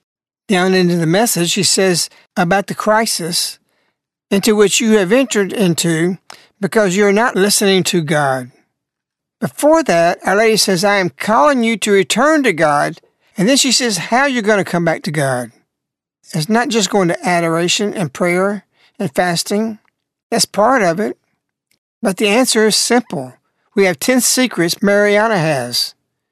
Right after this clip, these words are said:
Ivanka has hers. Yakov has the ten secrets. Viska, Ivan, and Maria has nine secrets. So you have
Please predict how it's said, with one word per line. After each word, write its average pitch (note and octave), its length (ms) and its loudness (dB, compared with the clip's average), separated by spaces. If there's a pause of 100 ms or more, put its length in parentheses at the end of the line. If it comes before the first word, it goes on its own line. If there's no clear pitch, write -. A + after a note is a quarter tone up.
(180)
Ivanka G#3 560 2
has E3+ 260 -2
hers. C#3+ 500 -4 (460)
Yakov G3+ 460 0
has E3 300 -2
the F3 200 -8
ten F3 220 0
secrets. - 720 -6 (640)
Viska, G#3+ 540 0
Ivan, F#3 600 0
and E3+ 180 0
Maria G#3 320 2
has F#3 240 0
nine A#3+ 300 0
secrets. - 760 -4 (680)
So - 140 0
you A3+ 160 4
have F#3 220 2